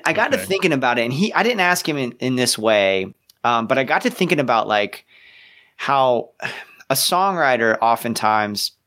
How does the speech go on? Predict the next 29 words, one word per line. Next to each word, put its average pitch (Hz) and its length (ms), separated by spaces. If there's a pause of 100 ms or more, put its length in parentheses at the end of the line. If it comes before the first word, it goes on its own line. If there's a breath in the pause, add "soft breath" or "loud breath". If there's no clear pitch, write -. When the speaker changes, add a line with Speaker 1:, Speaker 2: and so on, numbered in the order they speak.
(400)
Speaker 1:
and 127 100
I 131 60
think 160 300
B 156 180
J 147 400
is 131 320
kind 143 260
of 131 60
this 135 180
way 131 160
to 127 100
some 131 220
extent. 127 540 (760)
Um, 110 520
there 127 140
are, 120 200
you 131 260
could 127 160
pro-, 135 120
we 143 100
could 127 100
probably 131 240
think 127 160
of 117 80
examples 113 460
all 101 120
day. 113 500 (460 loud breath)
Songwriters 208 540
oftentimes, 120 960